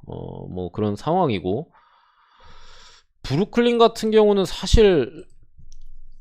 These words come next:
지난 경기들에 있어서는 문제가 좀 심각해요. 어,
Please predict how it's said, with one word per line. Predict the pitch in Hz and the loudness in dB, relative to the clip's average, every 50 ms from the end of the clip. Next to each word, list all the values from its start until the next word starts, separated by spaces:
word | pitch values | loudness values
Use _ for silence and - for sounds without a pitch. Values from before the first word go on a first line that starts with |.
| - - | -16 -14
지난 | - - 151 156 180 214 214 | -8 -2 2 4 4 4 4
경기들에 | 214 214 214 208 208 196 196 185 156 | 4 2 2 2 2 2 2 2 2
있어서는 | 135 - 190 160 165 175 170 165 135 | 0 -2 -4 -4 -4 -4 -4 -4 -4
문제가 | 107 113 135 135 147 180 160 160 151 | -6 -8 -6 -4 -2 -2 -2 -2 -4
좀 | 160 151 | -6 -8
심각해요. | - - - - 208 220 233 220 208 214 - - - 208 190 156 110 - - _ | -8 -10 -10 -8 -8 -2 0 0 0 0 -2 -6 -4 -4 -2 -2 -4 -6 -10 _
어, | _ - - - - - - - - 50 50 - 50 50 | _ -20 -20 -20 -20 -20 -20 -20 -18 -18 -18 -18 -18 -18